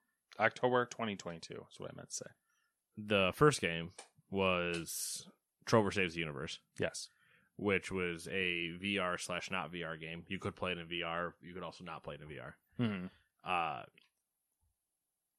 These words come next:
Speaker 2: I didn't play it, but I, I watched it. I've watched it through a couple times now 'cause it's one of, like, a fun one to watch play, and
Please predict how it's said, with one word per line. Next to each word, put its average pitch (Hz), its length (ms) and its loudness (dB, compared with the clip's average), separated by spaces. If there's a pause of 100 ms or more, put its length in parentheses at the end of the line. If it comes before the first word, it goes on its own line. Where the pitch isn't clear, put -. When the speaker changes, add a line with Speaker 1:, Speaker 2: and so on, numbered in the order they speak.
Speaker 2:
I 117 140 8
didn't 127 200 4
play 101 240 4
it, 85 100 -2
but 90 100 -2
I, 92 100 2 (180)
I 98 100 2
watched 95 400 2
it. 82 80 -2
I've 92 140 -2
watched 117 240 6
it 104 60 -4
through 104 180 -2
a 76 60 -6
couple 87 240 -2
times 78 300 -8
now 78 120 -6
'cause 80 220 -10
it's 76 100 -14
one 87 100 -4
of, 80 100 -4
like, 78 160 -8
a 78 60 -12
fun 85 280 -4
one 85 160 -6
to 85 120 -10
watch 80 440 -6 (260)
play, 92 400 0 (880)
and 92 320 4